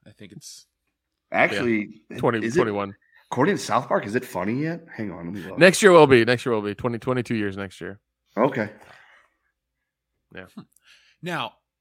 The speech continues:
Speaker 1: I will
Speaker 3: <clears throat>
Speaker 1: fuck Rumble in the Bronx, marry Rush Hour, and kill The Foreigner since I haven't seen it.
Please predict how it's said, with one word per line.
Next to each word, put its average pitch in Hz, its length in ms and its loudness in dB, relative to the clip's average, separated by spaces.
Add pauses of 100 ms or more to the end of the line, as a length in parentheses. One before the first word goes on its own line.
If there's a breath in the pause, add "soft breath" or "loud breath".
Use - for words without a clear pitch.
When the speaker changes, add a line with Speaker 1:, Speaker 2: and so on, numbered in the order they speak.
Speaker 1:
I 214 220 -8
will 185 440 -10 (320)
Speaker 3:
<clears throat> - 280 -20
Speaker 1:
fuck - 680 -14 (180)
Rumble 156 320 -10
in 143 60 -10
the 139 60 -14
Bronx, 123 420 -14
marry 127 260 -10
Rush 113 280 -12
Hour, 107 180 -10
and 104 100 -16
kill 113 180 -14
The 101 80 -18
Foreigner 98 380 -18
since 101 220 -20
I 95 80 -18
haven't 87 220 -20
seen 85 180 -20
it. 82 100 -20